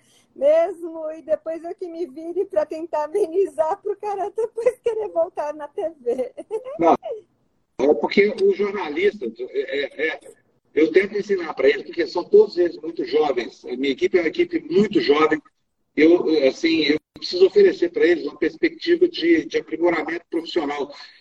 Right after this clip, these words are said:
Speaker 2: que eu não, eu não posso, infelizmente, pagar o melhor salário do mundo, não posso concorrer com o mercado, mas eu posso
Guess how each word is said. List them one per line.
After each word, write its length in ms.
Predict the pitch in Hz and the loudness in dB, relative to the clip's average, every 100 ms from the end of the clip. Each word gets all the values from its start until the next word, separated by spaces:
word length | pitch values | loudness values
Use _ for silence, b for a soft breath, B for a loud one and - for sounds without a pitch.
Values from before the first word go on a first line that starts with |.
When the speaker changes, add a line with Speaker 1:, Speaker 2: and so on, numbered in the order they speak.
| _ | _
Speaker 2:
que 100 | 175 | 4
eu 80 | 202 | 4
não, 140 | - - | 0 -4
eu 180 | 165 170 | 0 0
não 80 | 208 | 0
posso, 400 | 180 190 185 - | 2 4 2 -2
infelizmente, 540 | - 143 127 151 - | -2 -2 -2 -8 -6
pagar 320 | 175 147 151 | -4 0 2
o 60 | 147 | 2
melhor 260 | 139 143 147 | 2 2 0
salário 320 | 139 135 131 | 0 2 2
do 160 | 127 | 0
mundo, 220 | 262 330 311 | 0 0 -2
não 80 | |
posso 320 | - 156 160 156 | 2 2 2 -4
concorrer 340 | - 135 135 | 2 4 4
com 80 | 131 | 2
o 20 | |
mercado, 360 | 123 - 175 151 | -2 0 0 0
mas 160 | 143 | 0
eu 100 | 180 | 2
posso 480 | 180 175 180 - 202 | 2 0 0 4 4